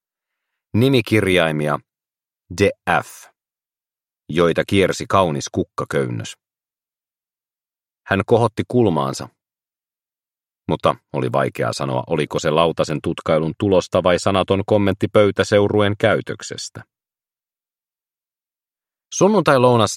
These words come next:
Champtonissa ei sujunut aivan suunnitelmien mukaisesti. Pöydän päässä istuva isäntä, Lordi de Flores, nosti katseensa samalla hetkellä,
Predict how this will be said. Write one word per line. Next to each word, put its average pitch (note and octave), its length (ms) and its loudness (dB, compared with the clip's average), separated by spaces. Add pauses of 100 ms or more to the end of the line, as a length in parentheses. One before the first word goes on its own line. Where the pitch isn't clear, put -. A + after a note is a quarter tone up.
(140)
Champtonissa E2 720 -2 (480)
ei E2+ 200 2
sujunut G#2+ 400 2
aivan F#2 280 2
suunnitelmien D#2+ 640 0
mukaisesti. C2+ 760 -4 (1120)
Pöydän A#2 400 4
päässä A2 340 2
istuva F#2+ 480 0
isäntä, F2 600 0 (760)
Lordi F#2+ 560 4 (200)
de E2+ 100 4
Flores, F#2 640 2 (760)
nosti C3 420 2
katseensa A2+ 580 0
samalla A2 440 2
hetkellä, F#2+ 440 0